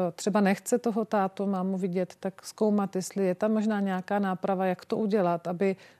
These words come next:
nevyrůstalo bez rodiče. Takže tady ty malé děti fakt nějakou velmi jednoduchou formou.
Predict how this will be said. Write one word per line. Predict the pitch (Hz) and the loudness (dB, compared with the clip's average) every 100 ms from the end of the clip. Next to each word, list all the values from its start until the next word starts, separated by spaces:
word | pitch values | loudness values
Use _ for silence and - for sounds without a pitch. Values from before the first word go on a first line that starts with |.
| - | -2
nevyrůstalo | 202 202 190 - 190 185 | 4 4 2 -2 -2 0
bez | 175 180 | -2 -2
rodiče. | 180 170 175 - 165 | -2 -2 -6 -6 -6
Takže | 165 175 185 | -6 -8 -8
tady | 185 190 | -4 -4
ty | 180 | 0
malé | 214 196 180 | 0 2 2
děti | 185 185 - | 0 -2 -6
fakt | 190 - 190 - | -8 -8 -10 -6
nějakou | 185 - 196 175 | -6 -6 -8 -6
velmi | 185 190 190 | -6 -2 -2
jednoduchou | 175 180 180 - 196 | -2 -4 -8 -6 -8
formou. | - 175 170 165 | -6 -8 -6 -10